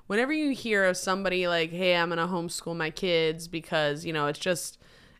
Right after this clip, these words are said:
it's crazy at school," the, the rebuttal from people often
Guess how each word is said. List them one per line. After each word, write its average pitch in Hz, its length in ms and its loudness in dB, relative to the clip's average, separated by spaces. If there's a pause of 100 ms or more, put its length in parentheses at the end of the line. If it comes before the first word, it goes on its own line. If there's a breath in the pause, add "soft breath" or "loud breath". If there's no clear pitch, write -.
(120)
it's - 160 -2
crazy 165 920 -2
at 165 320 2
school," 170 720 2 (500 soft breath)
the, 196 760 2
the 190 220 0
rebuttal 196 600 6
from 190 240 -2
people 185 400 -2
often 170 640 2